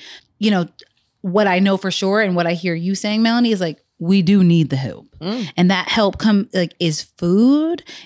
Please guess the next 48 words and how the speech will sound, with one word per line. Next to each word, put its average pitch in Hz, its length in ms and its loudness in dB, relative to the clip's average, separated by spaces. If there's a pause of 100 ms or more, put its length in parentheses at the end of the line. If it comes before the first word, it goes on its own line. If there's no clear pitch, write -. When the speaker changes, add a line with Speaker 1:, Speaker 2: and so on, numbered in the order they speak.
Speaker 1:
is 175 400 0
somebody 180 400 0
to 175 140 -4
wash 147 360 -4
dishes, 254 960 2
and 165 220 0
to 180 100 -4
help, 196 420 -2 (240)
like, 185 380 -4 (380)
change 240 300 2
diapers 233 520 0
when 180 140 2
mom 196 280 2
can, 190 140 -12
can 165 280 -6
sleep, 269 560 0 (220)
you 247 100 0
know, 208 140 4
and 208 160 0
sometimes 370 400 0
the 381 80 2
husbands 370 380 2
can 370 120 2
do 349 160 4
all 277 160 4
that, 294 200 2
but 311 100 0
sometimes 359 280 0
they 330 100 -2
can't. - 440 -4 (320)
And 240 200 4
so 220 480 2
the 202 120 0
reality 220 520 2
that, 190 200 0
like, 170 240 -2
if 160 120 -10
you 165 60 -10
don't 180 220 2
have 196 160 2
a 185 60 0
parent 190 340 0
or 180 40 -6
somebody 185 260 -4
that 190 120 -4
can 196 100 -8
fly 196 260 -2
in, 190 460 -2